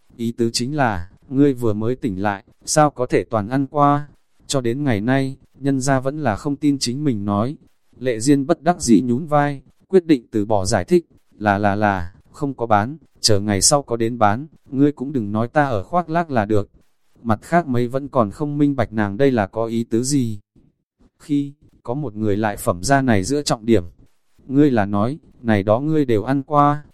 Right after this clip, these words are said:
hơn nữa, cũng sẽ làm." Lệ Diên trong lòng vừa động, nghĩ thầm cuối cùng có người phải tin tưởng chính mình sao? Chính là thanh âm này, vì cái gì như vậy quen thuộc?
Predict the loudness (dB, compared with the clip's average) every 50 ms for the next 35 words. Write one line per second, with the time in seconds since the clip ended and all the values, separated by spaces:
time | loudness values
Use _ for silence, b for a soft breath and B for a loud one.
0 | _ _ _ _ _ -4 -2 0 0 0 0 -2 -2 -4 -6 -8 -10 -18 _ _
1 | _ _ -10 -6 -4 0 0 0 2 2 2 2 2 -2 -6 -12 _ -20 _ _
2 | _ _ _ _ _ _ -2 -2 -2 -2 2 4 4 4 4 2 -2 -2 0 0
3 | -2 -2 -2 0 0 0 2 2 0 -2 -2 _ _ _ _ _ -2 2 2 2
4 | 2 0 -2 -2 -4 -6 -6 -6 -4 -4 -6 -6 -6 -6 -6 -4 -2 -2 -2 -2
5 | -2 0 -2 -2 0 2 2 2 2 2 -2 -4 -4 -2 -4 -6 -6 -2 -2 -2
6 | 0 0 2 4 6 6 6 4 2 -4 -12 -20 _ _ _ _ _ _ -8 -6
7 | -6 -4 -2 0 0 0 2 0 0 0 0 0 0 2 2 2 0 0 -4 -10
8 | _ _ _ _ -2 0 0 0 2 0 -2 -2 0 2 2 2 2 4 4 2
9 | 4 6 6 6 6 4 0 0 0 0 -2 -4 -4 -4 -6